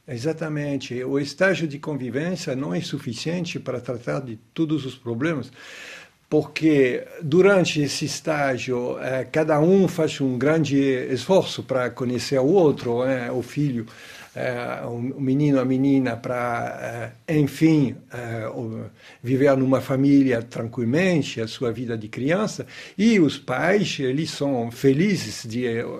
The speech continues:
de, de ter um filho esperado. Mas depois, na vida cotidiana e durante,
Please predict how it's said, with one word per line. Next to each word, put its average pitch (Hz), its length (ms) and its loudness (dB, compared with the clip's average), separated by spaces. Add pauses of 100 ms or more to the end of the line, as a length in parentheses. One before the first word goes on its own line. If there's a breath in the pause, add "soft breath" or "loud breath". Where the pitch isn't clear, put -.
(140)
de, 113 220 -8
de 110 180 -8
ter 156 200 4
um 170 180 6
filho 139 720 0
esperado. 123 680 -2 (420 loud breath)
Mas 175 140 2
depois, 226 440 4
na 143 160 -2
vida 175 300 0
cotidiana 143 1200 -2
e 175 280 4
durante, 175 640 -2